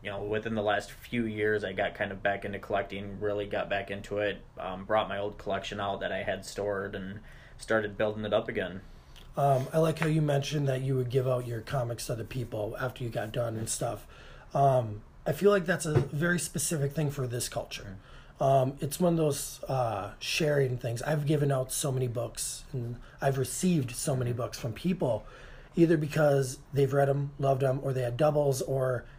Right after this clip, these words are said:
Speaker 2: they just like, "You need to read this."
Speaker 1: Mm-hmm.
Speaker 2: Um, it's almost as before,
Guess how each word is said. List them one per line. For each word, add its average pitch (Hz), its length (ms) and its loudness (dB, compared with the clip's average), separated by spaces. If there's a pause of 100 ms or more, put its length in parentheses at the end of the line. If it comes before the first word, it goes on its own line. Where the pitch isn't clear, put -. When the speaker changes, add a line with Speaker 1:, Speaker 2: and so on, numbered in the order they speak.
Speaker 2:
they 139 100 4
just 135 200 2
like, 123 300 -4
"You 165 140 6
need 156 220 4
to 139 60 2
read 127 280 -4
this." - 400 -10
Speaker 1:
Mm-hmm. - 600 -8
Speaker 2:
Um, 113 440 2 (160)
it's - 120 -4
almost 202 280 4
as 156 400 2 (880)
before, 165 720 2